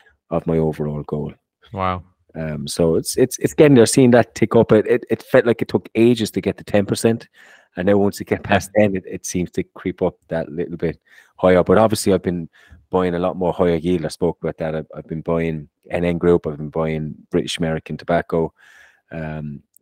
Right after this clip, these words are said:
Speaker 1: what else have I been buying? Vici is quite high as well. So that's obviously driving my paddy up
Speaker 2: Yeah.
Speaker 1: quite high. Um, financials is my biggest sector at the moment, because I, I hold N N Group, I hold Legal & General, and they make, they are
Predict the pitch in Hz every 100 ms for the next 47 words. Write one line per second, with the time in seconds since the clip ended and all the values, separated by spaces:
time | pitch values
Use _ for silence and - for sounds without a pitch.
0 | _ 85 80 - 73 76 76 76 73 87
1 | 90 - 85 - 85 80 82 78 - 78
2 | - 80 78 98 - 90 82 - 80 87
3 | 87 80 78 76 85 80 78 78 - -
4 | _ 101 90 - 76 76 - _ _ _
5 | _ _ - 78 76 73 76 - _ _
6 | - 95 104 98 98 87 - - 92 82
7 | - - _ _ 87 87 85 - 92 82
8 | 80 - - 87 - 80 76 - - 78
9 | 78 76 73 73 76 78 78 - - 80
10 | 80 85 82 73 85 87 87 90 90 78
11 | 78 82 80 76 - _ 80 82 78 78
12 | 76 78 78 73 _ _ _ _ _ 87
13 | 78 _ 90 92 87 85 80 - - 98
14 | 90